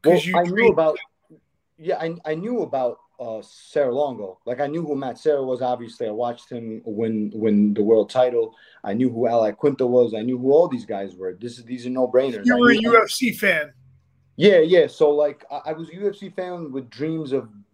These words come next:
Speaker 1: becoming, you know, a U F C fighter. So, uh, I knew about Longos, and th-, there came that, that time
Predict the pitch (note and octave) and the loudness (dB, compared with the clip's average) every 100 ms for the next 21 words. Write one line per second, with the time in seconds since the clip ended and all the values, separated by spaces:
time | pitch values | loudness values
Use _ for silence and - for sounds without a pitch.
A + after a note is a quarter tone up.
0 | _ _ A2 A2 B2 - D3+ C#3+ C3 A#2+ | _ _ _ -10 -10 -6 -6 -4 -6 -8
1 | A#2+ _ _ _ B2 A#2 A2+ A2+ B2+ C3+ | -12 _ _ _ -10 -10 -10 -12 -6 -6
2 | - B2+ A2+ C3 A#2+ G2 - _ _ - | -6 -10 -2 0 0 -4 -10 _ _ -20
3 | - _ - C3+ B2 B2 B2 _ _ _ | -20 _ -4 2 2 2 -6 _ _ _
4 | _ _ - C#3 C3+ C3 C#3+ D#3 G3+ G3+ | _ _ -14 -10 -8 -8 -8 -4 0 0
5 | D#3+ D3+ D3 C#3+ B2+ C#3 D#3 C#3 C3+ B2+ | 0 -2 -4 -6 -4 -6 -8 -8 -8 -8
6 | _ B2+ A2+ D#3+ - D#3 D#3 F3+ G3 E3 | _ -20 -2 -2 0 -2 0 -4 -2 0
7 | D#3+ _ C3 D3 D#3 - D#3 C3 D#3 | -2 _ -4 -4 -4 -8 -10 -10 -12